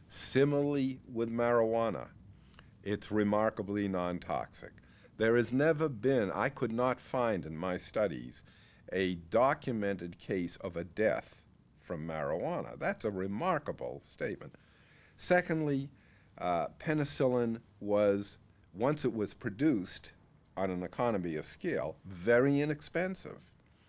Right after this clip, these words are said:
Marijuana, once it is freed of the prohibition tariff, will be remarkably inexpensive.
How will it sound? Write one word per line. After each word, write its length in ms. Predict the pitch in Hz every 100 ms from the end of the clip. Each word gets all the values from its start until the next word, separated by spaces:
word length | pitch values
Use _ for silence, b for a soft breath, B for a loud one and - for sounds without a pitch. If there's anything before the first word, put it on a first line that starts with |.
| b b b -
Marijuana, 840 | 110 131 135 127 151 170 95 60 - _ -
once 360 | 98 135 147 113
it 140 | 104
is 220 | 92 87
freed 520 | - - 156 131 95 87
of 200 | 95 85
the 80 | 92 87 _
prohibition 800 | - 131 107 90 170 180 - 65
tariff, 480 | - 73 55 58 - - _ _ _ b b b b b b b b
will 220 | 101 123 113
be 240 | 104 117
remarkably 880 | 113 120 123 139 135 113 120 120 113
inexpensive. 760 | 110 107 - 101 78 - 60